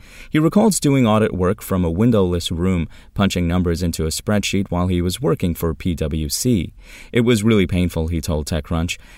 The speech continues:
"They have to show all of the details, and out of that,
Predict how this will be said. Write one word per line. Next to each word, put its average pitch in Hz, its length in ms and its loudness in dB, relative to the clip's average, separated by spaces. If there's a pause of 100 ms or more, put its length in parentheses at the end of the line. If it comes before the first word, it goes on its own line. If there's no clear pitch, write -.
"They 104 140 2
have 110 220 2
to 104 100 0
show 117 260 2
all 120 260 4
of 90 120 0
the 85 100 2
details, 82 640 0
and 107 240 2
out 151 160 0
of 101 120 -2
that, 80 260 -2